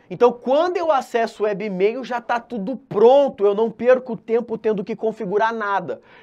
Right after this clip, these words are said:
Eu só digito o meu e-mail, minha senha, pronto, tô lá dentro, já posso usar. Agora, peraí. Quando eu trabalho com cliente de e-mail,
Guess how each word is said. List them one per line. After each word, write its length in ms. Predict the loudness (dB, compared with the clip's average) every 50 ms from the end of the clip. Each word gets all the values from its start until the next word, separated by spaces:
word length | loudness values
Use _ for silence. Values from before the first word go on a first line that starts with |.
| _
Eu 140 | -2 0 0
só 160 | 2 2 0
digito 480 | -4 -4 -6 -8 -8 -8 -8 -8 -8 -8
o 20 |
meu 220 | -6 -4 -4 -4 -4
e-mail, 480 | -6 -6 -6 -2 0 0 0 0 -2
minha 280 | -6 -6 -6 -6 -8 -8
senha, 420 | -10 -10 -6 -4 -4 -2 -4 -4 -8 -10 -14 _
pronto, 380 | 0 2 2 2 2 0 -4 -2
tô 120 | 0 2
lá 140 | 2 2 2
dentro, 300 | 0 -2 -6 -8 -8 -8
já 120 | -10 -10
posso 320 | -8 -8 -8 -8 -8 -10 -12
usar. 360 | -6 -4 -2 -2 -2 -4 _ _ _ _ _ _ _ _ _ _ _ _
Agora, 420 | -4 -4 -2 0 2 2 2 2
peraí. 460 | 0 -2 0 0 0 0 0 -2 -6 -10 -18 -20 _ _ _
Quando 200 | _ -8 -6 -6
eu 60 | -6
trabalho 440 | -6 -6 -6 -6 -6 -6 -6 -6 -6
com 180 | -8 -10 -12 -12
cliente 520 | -12 -14 -12 -10 -8 -8 -8 -10 -12 -18
de 140 | -18 -14 -14
e-mail, 520 | -12 -8 -4 -4 -2 -2 -4 -4 -8 -12